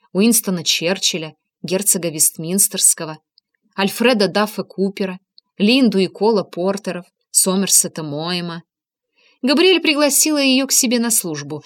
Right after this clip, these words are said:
Модные наряды смотрелись на ней с особым шиком, и лучшей живой рекламы издателям дома «Шанель» среди высшего лондонского общества было не найти. Случилось так,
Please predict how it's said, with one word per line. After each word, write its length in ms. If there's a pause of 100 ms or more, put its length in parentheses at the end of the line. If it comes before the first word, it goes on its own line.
(180)
Модные 340
наряды 360
смотрелись 600
на 100
ней 160
с 120
особым 460
шиком, 480 (380)
и 100
лучшей 320
живой 300
рекламы 420
издателям 480
дома 220
«Шанель» 520 (180)
среди 340
высшего 420
лондонского 720
общества 600
было 280
не 160
найти. 500 (1600)
Случилось 580
так, 280